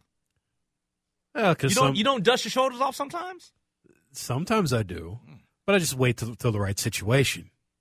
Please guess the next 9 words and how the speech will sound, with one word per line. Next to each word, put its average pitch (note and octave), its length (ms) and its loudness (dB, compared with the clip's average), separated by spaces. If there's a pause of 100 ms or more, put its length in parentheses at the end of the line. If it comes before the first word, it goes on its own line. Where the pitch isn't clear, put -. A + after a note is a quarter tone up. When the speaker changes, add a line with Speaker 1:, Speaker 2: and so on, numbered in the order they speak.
(120)
Speaker 2:
Like G#2 180 0
now. F2+ 280 -6 (840)
Speaker 1:
Correct. A#2+ 440 -2 (120)
Speaker 2:
<laughs> - 100 -4 (3000)
All D#3 100 2
right, D#3 180 2
six - 300 -2
five D3+ 300 6
one, G#2+ 400 0